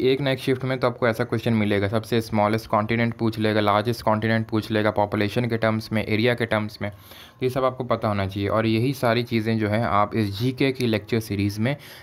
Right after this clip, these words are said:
डेली बेसिस पे देखेंगे। एक दिन में सारी चीज़ें मैं नहीं आपको बता दूंगा, डेली, डेली ऐसे आपको थोड़ी थोड़ी चीज़ें आपको जब मिलती रहेंगी तो आपको बोझ भी नहीं ल-, पड़ेगा और आपको बहुत पूरा, बहुत ज़्यादा आपका पोर्शन जो है जीके का कवर हो जाएगा। तो विश्व के दो सबसे छोटे महाद्वीप कौन से हैं, ये आपसे पूछा है, अंटार्कटिका और यूरोप,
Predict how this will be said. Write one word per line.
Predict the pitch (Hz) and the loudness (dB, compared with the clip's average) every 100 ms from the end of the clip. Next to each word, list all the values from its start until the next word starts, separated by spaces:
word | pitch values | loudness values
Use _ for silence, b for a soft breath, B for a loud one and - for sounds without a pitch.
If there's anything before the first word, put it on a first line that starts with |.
| B | B
डेली | 98 110 135 | 0 2 2
बेसिस | 127 113 113 101 | 2 2 0 0
पे | 117 | 0
देखेंगे। | 104 95 104 101 110 | 0 0 0 0 0
एक | 131 135 | 0 0
दिन | 127 | -2
में | 127 | -2
सारी | 123 110 110 | 0 0 2
चीज़ें | 110 107 | 0 0
मैं | 101 | 0
नहीं | 101 117 | 2 2
आपको | 113 117 | 0 0
बता | 117 120 | 0 2
दूंगा, | 120 123 131 | 0 0 0
डेली, | 104 104 117 123 | 0 0 2 0
डेली | 113 110 | 0 0
ऐसे | 107 95 107 | -2 0 -2
आपको | 95 101 131 B B B - | 0 -2 -2 B B B 2
थोड़ी | 151 | 2
थोड़ी | 127 123 | 2 0
चीज़ें | 113 110 110 | 2 2 2
आपको | 107 110 | 2 0
जब | 104 | 0
मिलती | 101 98 110 | 0 0 2
रहेंगी | 101 107 147 151 B - | 2 2 -2 -4 B -2
तो | |
आपको | 113 110 104 | -2 0 -2
बोझ | 101 107 | 2 2
भी | 110 120 | 2 2
नहीं | 120 | 2
ल-, | 117 117 - - | 0 -4 -6 0
पड़ेगा | 110 120 156 | 2 4 4
और | 123 | 4
आपको | 117 - 107 | 2 -2 -6
बहुत | 104 120 139 - | 0 2 0 0
पूरा, | 113 123 | 2 2
बहुत | 113 101 117 | 2 0 0
ज़्यादा | 110 107 120 | 2 0 2
आपका | 117 110 | 0 -2
पोर्शन | 110 101 110 | -2 -2 -2
जो | 104 | -2
है | 104 117 | 0 0
जीके | 104 98 101 | -2 -2 -2
का | 110 | 0
कवर | 110 101 | 2 2
हो | 92 | 2
जाएगा। | 95 90 92 92 B B B B B | 0 0 0 -4 B B B B B
तो | 107 | -4
विश्व | 110 147 160 | -2 0 -2
के | 165 | -2
दो | 139 147 | -2 -2
सबसे | 165 127 - | 0 -2 -2
छोटे | 127 117 110 | -2 -2 0
महाद्वीप | 123 104 104 104 98 | 0 0 0 0 0
कौन | 98 92 | -2 -4
से | 98 | -4
हैं, | 98 | -2
ये | 98 | -2
आपसे | 92 95 | -4 -6
पूछा | 98 95 | -6 -4
है, | 98 | -2
अंटार्कटिका | 101 110 104 117 127 | 0 0 0 -2 0
और | 123 | 0
यूरोप, | 107 104 135 | 0 0 -2